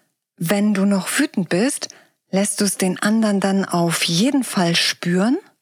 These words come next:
Wenn du einige Fragen davon mit Ja beantwortet hast, dann kann es sein, dass du nachtragend oder sogar sehr nachtragend bist. Und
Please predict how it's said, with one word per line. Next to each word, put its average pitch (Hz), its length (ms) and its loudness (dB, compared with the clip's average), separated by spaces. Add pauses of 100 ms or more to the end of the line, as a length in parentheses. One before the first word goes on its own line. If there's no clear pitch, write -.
(1120)
Wenn 214 220 2
du 202 240 2
einige 262 380 2
Fragen 214 480 -2
davon 165 420 0
mit 160 240 0
Ja 208 300 2
beantwortet 170 760 -2
hast, 240 300 0
dann 233 240 2 (420)
kann 226 220 2
es 240 120 -2
sein, 180 400 2 (300)
dass 202 160 -2
du 262 100 0
nachtragend 180 800 0
oder 185 240 0
sogar 233 380 -2 (180)
sehr 196 320 0
nachtragend 160 680 -2
bist. - 440 -4 (1080)
Und 185 320 0